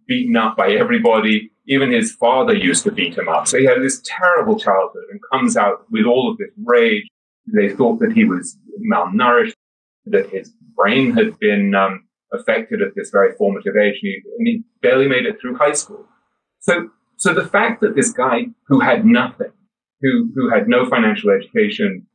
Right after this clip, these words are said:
didn't, didn't even go to college, was able to, to transform his life, teach himself to invest by studying Ben Graham's books, somehow build an extraordinarily successful money management business despite that start in life,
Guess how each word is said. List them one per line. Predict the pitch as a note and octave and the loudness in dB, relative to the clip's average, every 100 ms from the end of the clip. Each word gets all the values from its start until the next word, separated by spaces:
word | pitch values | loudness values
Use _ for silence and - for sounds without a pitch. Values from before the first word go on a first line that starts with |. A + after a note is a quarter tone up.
| _ - | _ -4
didn't, | C3+ D3 - | -2 -2 -2
didn't | C#3 D3+ | -2 0
even | C#3 A2+ | 2 2
go | G#2 G#2 | 4 2
to | G2 G2 - | 0 -6 -4
college, | G2+ G#2 G#2 - - - _ _ _ _ A2 | 0 2 2 -2 -14 -20 _ _ _ _ 0
was | B2+ A#2+ | 2 4
able | B2 D#3 F3 D#3+ - | 4 2 0 -2 -6
to, | - C3 A#3+ A#2 A#3 _ _ _ _ _ _ _ _ - | -2 0 2 0 -6 _ _ _ _ _ _ _ _ -6
to | - | -2
transform | B2+ A#2+ A#2 - D3 E3+ | 0 0 0 0 0 0
his | B2 A2+ | -2 0
life, | G#2 - - _ _ _ _ | 2 2 -2 _ _ _ _
teach | E3 G3 | -6 -2
himself | G3+ D#3+ - A2+ A2+ | -2 -2 0 -2 0
to | A2 | 0
invest | G2+ - F#2 - | 2 0 -2 -2
by | G2 | -2
studying | - B2+ A#2+ C3 A2 | 0 0 0 0 2
Ben | G2+ F#2+ | 0 2
Graham's | G2 F2 - - | 0 0 -4 -8
books, | - - - - _ _ _ _ _ _ _ _ | -2 -2 -2 -18 _ _ _ _ _ _ _ _
somehow | - - D#3+ G#3 - - - - | -2 0 2 2 2 0 -2 -6
build | C#3+ D3 D3+ B2 | -4 -4 -2 2
an | A2 | 2
extraordinarily | A2 - C3+ C#3+ B2 A#2 A#2 A#2 G#2 | 2 -2 2 4 4 2 2 2 2
successful | - - - G#2+ - G#2+ | -2 -4 0 0 2 0
money | F#2+ F#2+ F#2+ | 0 -2 -2
management | F#2 F2+ - - - | -4 -8 -8 -10 -8
business | - - - - | -12 -14 -20 -20
despite | - G#2+ - - C#3 C3+ | -8 -6 -4 -2 -4 -4
that | G#2+ - | -6 -6
start | - G2+ F#2+ F#2 | -2 2 2 -2
in | F2 | -10
life, | E2+ E2 | -8 -8